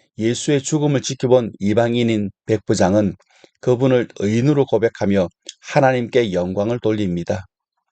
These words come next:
원수를 위한 예수의 기도에 십자가의 강도처럼 하나님께서 응답하셨습니다.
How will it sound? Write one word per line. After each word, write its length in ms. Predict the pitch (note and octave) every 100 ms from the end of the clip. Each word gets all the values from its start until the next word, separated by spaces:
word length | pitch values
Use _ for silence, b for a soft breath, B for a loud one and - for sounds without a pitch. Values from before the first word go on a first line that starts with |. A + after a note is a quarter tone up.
| _ _ _ b b b b
원수를 540 | G#2+ A#2+ A#2 C3+ B2+
위한 320 | G#2+ A#2 A2+ F#2+
예수의 460 | F#2 G#2 - C3+ A#2+
기도에 420 | C#3 A#2 B2+ A2+ - _ _ _ _ _ _ _ b b b
십자가의 640 | - C3 G#2 B2+ A#2 A#2
강도처럼 680 | A#2 G#2 A2+ C#3+ - C3+ B2+ - -
하나님께서 560 | D#3 D3+ C#3+ - -
응답하셨습니다. 800 | E3+ D3+ B2+ A2+ A#2 - E2+ E2+